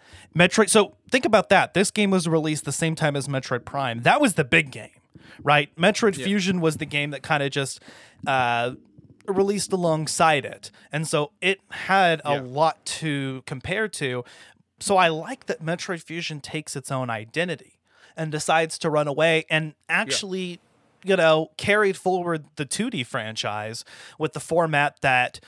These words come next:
Speaker 1: Zero Mission and later Samus Returns would continue.
Speaker 2: Yeah.
Speaker 1: So it's, it's hon-, honestly,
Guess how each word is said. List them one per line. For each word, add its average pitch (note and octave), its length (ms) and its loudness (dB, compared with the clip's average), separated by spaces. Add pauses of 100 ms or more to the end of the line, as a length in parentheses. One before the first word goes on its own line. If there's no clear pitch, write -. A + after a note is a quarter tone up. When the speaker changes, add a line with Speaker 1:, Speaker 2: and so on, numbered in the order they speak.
(160)
Speaker 1:
Zero E3+ 360 2
Mission F3+ 640 -2
and D3 260 -2
later D#3 280 0
Samus D3+ 500 -4
Returns F3+ 500 -6
would C3 160 -8
continue. A2+ 540 -12 (180)
Speaker 2:
Yeah. B2 160 -10 (420)
Speaker 1:
So C#3 500 0
it's, E3+ 380 -4
it's E3+ 400 -4
hon-, F3+ 280 0
honestly, E3+ 760 -2